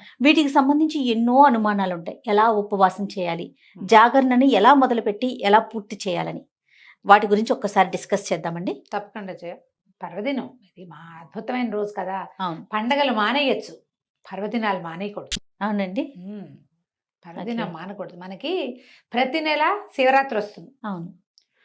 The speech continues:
Speaker 2: త్రయోదశి, చతుర్దశి కలయిక, చతుర్ద-, త్రయోదశి వెళ్తూ ఉండాలి, చతుర్దశి వస్తూ ఉండాలి. ఇలా ఉన్నప్పుడు దీన్ని మహాశివరాత్రి అని చెప్తారు. ఈ మాస శివరాత్రుల్లో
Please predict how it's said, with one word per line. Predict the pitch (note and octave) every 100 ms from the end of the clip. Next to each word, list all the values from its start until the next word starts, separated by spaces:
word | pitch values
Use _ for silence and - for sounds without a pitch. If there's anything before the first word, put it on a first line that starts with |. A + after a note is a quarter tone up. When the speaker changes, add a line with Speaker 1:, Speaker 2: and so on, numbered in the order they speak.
| _ _
Speaker 2:
త్రయోదశి, | A#3 A#3 C4 C#4 C4 C4 C#4+ B3
చతుర్దశి | B3 G#3+ A#3 A#3 B3
కలయిక, | G#3+ G#3+ A#3
చతుర్ద-, | G#3+ G#3 G#3 A3 G#3+
త్రయోదశి | G#3+ G#3+ A#3 A#3+ A#3
వెళ్తూ | G#3+ G#3 A#3
ఉండాలి, | G#3+ A3 A3
చతుర్దశి | A3 G3+ A3 A3 G#3+ G3+
వస్తూ | G3 A3
ఉండాలి. | G3+ G3+ G3+
ఇలా | G3 G3+
ఉన్నప్పుడు | F#3+ G#3+ F4 A#4+ A#4+
దీన్ని | A3 G#3+ F#3 - _ F#3+
మహాశివరాత్రి | G3+ G#3 G#3 G3 F#3 G#3
అని | A#3
చెప్తారు. | F#3 - D#3+ - _ _ _ _ _ _ _ _ _ - C4
ఈ |
మాస | A3+ A#3+ C#4 D4
శివరాత్రుల్లో | D4+ C#4+ C#4 B3 A#3 F#3 F3+ C#4 -